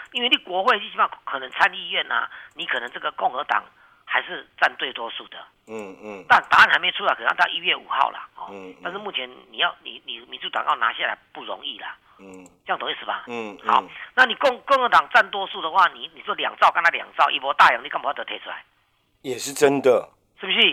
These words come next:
Speaker 2: 嗯。
Speaker 1: 因为国-，这要这么多的钱要经过国会同意啊。
Speaker 2: 嗯，嗯。
Speaker 1: 真的，包括他的欧记健保，就是说要承袭那个欧巴。哎，我跟你讲，我们再把这个东西绕回来，川普是不要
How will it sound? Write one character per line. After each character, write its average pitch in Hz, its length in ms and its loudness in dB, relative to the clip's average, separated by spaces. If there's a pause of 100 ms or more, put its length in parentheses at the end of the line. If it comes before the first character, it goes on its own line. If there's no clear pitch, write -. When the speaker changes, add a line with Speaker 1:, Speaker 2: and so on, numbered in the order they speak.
(140)
Speaker 2:
嗯。 - 260 4
Speaker 1:
因 285 60 -4
为 277 60 -2
国-， 220 300 -4
这 311 120 2
要 277 260 6 (220)
这 - 80 -6
么 262 80 2
多 285 160 4
的 247 80 6
钱 - 80 0
要 202 160 8
经 247 160 -10
过 247 100 -2
国 170 240 -2
会 220 180 0
同 - 300 -12
意 - 180 -14
啊。 107 200 -4 (120)
Speaker 2:
嗯， 104 540 -12
嗯。 98 380 -14
Speaker 1:
真 226 100 4
的， 202 220 6
包 247 100 6
括 262 120 6
他 254 120 8
的 240 60 2
欧 247 220 2
记 262 180 -6
健 208 220 2
保， 110 200 2
就 170 60 -10
是 196 80 -10
说 214 340 2
要 196 140 4
承 - 180 -6
袭 160 160 -10
那 190 80 -4
个 - 60 -4
欧 196 160 -2
巴。 185 280 4 (220)
哎， 139 140 -8 (160)
我 - 80 -10
跟 247 120 0
你 220 60 -8
讲， - 160 -4
我 123 60 -14
们 147 100 -12
再 214 100 4
把 - 180 -6
这 165 100 -10
个 156 60 -12
东 175 120 -4
西 156 60 -12
绕 156 180 2
回 - 140 -8
来， - 180 -2
川 233 180 2
普 120 140 -14
是 175 100 -16
不 - 120 -12
要 139 180 2